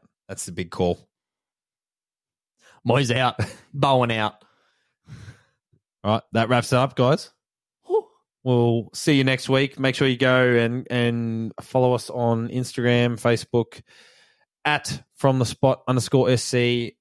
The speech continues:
Speaker 1: at, uh, sports dot confidential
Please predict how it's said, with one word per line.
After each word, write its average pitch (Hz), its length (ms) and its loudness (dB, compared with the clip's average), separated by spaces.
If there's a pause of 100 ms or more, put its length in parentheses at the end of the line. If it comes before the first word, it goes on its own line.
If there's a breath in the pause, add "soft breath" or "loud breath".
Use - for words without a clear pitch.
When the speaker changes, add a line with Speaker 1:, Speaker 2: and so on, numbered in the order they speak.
Speaker 1:
at, - 540 -8
uh, 104 240 0
sports - 600 0
dot - 340 0
confidential 127 640 -6